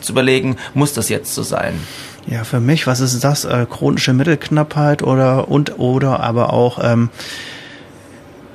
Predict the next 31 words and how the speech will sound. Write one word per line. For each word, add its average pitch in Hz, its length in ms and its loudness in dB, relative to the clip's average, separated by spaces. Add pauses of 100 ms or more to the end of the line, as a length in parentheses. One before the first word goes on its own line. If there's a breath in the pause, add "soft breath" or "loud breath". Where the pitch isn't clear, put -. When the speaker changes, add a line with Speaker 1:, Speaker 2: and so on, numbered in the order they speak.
(500 loud breath)
Speaker 2:
das 135 160 -2
ist, - 300 -4 (140)
gerade 156 380 2
wenn 147 80 4
man 151 100 4
als - 200 -2
Unternehmer, 143 580 4
als 117 160 -2
Gründer 147 300 2
unterwegs 131 500 2
ist, - 340 -4
man 123 140 -2
läuft 123 300 -2
dauernd 143 300 2
auf - 200 -2
irgendwelche 131 520 2
Dinge, 117 280 0
die 120 100 0
man 104 280 -2
nicht - 460 -2
kennt. 113 360 0
Es 135 80 0
ist 170 160 -2
nichts - 240 0
vorgebahnt, 147 580 0
man 139 100 0
muss 156 120 -2
sich - 140 -4
alles 151 220 0
selbst 147 220 0
entwickeln. 131 420 -2